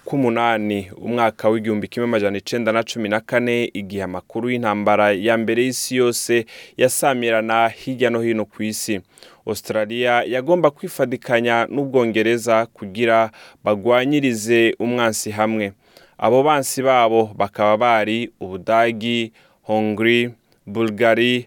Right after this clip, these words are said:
hamwe n'ibindi. Mu basirikare ibihumbi majana ane na mirongo ibiri bari bashizwe ku rutonde, abarenga igihumbi bari abasangwabutaka bo ngaha muri Australia mu kwitangira ico gikorwa.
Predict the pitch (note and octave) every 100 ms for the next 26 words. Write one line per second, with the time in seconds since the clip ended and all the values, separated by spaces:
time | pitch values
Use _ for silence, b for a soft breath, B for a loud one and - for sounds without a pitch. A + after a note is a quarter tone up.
0 | _ - D#3+ D3 C#3 C3 B2+ A#2+ A#2 A2
1 | G#2 b b b b A2 A2 A2 - A2+
2 | A#2 - A2 A2+ A2 A2 A2 A2 A2 A2
3 | A2 G#2+ A2 B2 D3 D3+ C3 A#2+ A#2 A#2
4 | A#2 A#2 A2+ A2+ G#2+ A2 A#2+ C3+ C3+ C3+
5 | B2+ A2+ A2+ - A2 - - C3+ C3+ B2
6 | A2+ G#2 G2+ _ - G2 G2+ A#2+ A2+ G#2+
7 | G#2+ G2+ F#2 - A2+ A#2 A2+ A2 G#2+ G#2+
8 | B2 A#2 B B B - B2 C3 B2+ B2+
9 | - A2+ A2 A2+ A2 A2 A2 - G#2+ -
10 | G#2+ G#2 G#2 B2+ B2+ B2 A#2 A#2 A#2+ B2+
11 | - A2 G#2+ A2+ B2+ A2+ G#2+ - G#2 -
12 | B2+ A2+ A#2+ G#2+ G#2 G2+ G#2 A2 G#2 G#2
13 | A2+ G#2 G#2 B2 A#2+ A#2 G2